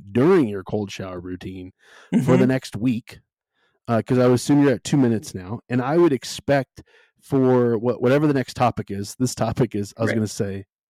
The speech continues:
Speaker 1: what's on the list, but I don't think that's actually true. Um, make it last at least two minutes,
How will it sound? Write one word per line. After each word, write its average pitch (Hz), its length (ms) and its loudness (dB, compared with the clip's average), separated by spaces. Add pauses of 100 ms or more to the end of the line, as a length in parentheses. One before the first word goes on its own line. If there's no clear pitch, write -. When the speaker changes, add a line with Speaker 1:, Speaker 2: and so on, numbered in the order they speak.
(120)
Speaker 1:
what's 104 200 -4
on 104 140 0
the 98 80 -6
list, 95 240 -10
but 104 80 -4
I - 20 -2
don't 98 140 -4
think 98 120 -8
that's 95 160 -12
actually 98 340 -10
true. - 180 -10 (640)
Um, 117 560 -2 (800)
make 139 360 0
it 120 140 0
last 120 420 -2
at 107 80 -4
least 110 320 -6
two 113 140 -2
minutes, - 520 -16